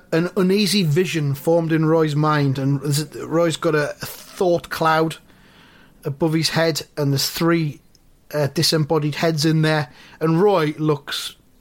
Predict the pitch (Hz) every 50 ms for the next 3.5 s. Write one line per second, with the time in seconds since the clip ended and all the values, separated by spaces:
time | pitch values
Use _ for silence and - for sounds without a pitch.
0 | _ _ - - 151 139 - - 135 123 127 131 - - - - 147 135 120 -
1 | - - - - - - _ _ _ _ _ - - - - - _ _ _ _
2 | _ _ - 151 156 151 147 139 - - - - - 147 - - - - - 185
3 | 180 - - 127 120 120 117 127 131 -